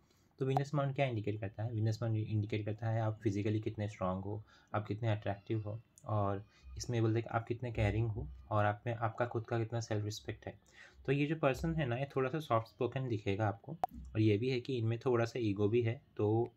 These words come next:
एक सेल्फ रिस्पेक्ट इनमें रहेगा, जो कि एक अच्छा साइन है। ये फिजिकली स्ट्रॉन्ग भी लग रहे हैं, पर यही है कि लोगों से थोड़ा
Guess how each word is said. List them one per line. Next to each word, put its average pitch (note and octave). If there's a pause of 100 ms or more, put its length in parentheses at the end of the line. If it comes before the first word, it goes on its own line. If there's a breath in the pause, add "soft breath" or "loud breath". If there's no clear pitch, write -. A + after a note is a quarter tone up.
एक C3
सेल्फ A#2
रिस्पेक्ट A#2+
इनमें A#2+
रहेगा, A2+ (360 loud breath)
जो A#2
कि B2
एक C3
अच्छा A#2+
साइन A#2
है। D#3 (120)
ये B2
फिजिकली A#2+
स्ट्रॉन्ग G#2+
भी A#2+
लग A#2
रहे A2
हैं, D3 (340 loud breath)
पर C#3
यही C#3+
है E3
कि E3
लोगों C#3
से D3+
थोड़ा D3